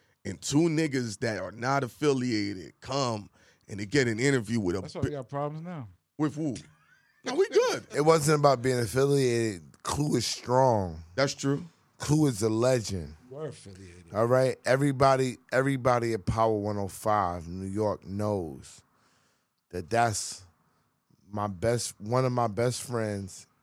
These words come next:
Speaker 3: and he fucks with me. So
Speaker 2: What
Speaker 3: it
Speaker 2: was
Speaker 3: wasn't
Speaker 2: Clue's on
Speaker 3: about
Speaker 2: that
Speaker 3: being
Speaker 2: whole shit?
Speaker 3: affiliated.
Speaker 1: He was slightly engineering it.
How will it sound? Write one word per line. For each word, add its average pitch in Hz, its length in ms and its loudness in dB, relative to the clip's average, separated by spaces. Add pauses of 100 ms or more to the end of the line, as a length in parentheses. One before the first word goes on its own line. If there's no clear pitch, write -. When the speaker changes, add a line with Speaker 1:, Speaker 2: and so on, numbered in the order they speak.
Speaker 3:
and 113 100 -6
he 117 100 -4
fucks 165 340 -4
with 95 80 -8
me. 78 160 -12 (1160)
So 139 120 0
Speaker 2:
What 139 40 4
Speaker 3:
it - 40 2
Speaker 2:
was 139 80 0
Speaker 3:
wasn't 151 280 2
Speaker 2:
Clue's 139 80 2
on - 40 -8
Speaker 3:
about 143 280 4
Speaker 2:
that 123 80 -12
Speaker 3:
being 131 140 -2
Speaker 2:
whole 120 80 -4
shit? - 80 -8
Speaker 3:
affiliated. 113 720 -4
Speaker 1:
He 151 80 -2
was 127 100 -6
slightly 123 540 0
engineering 120 580 0
it. 127 180 -6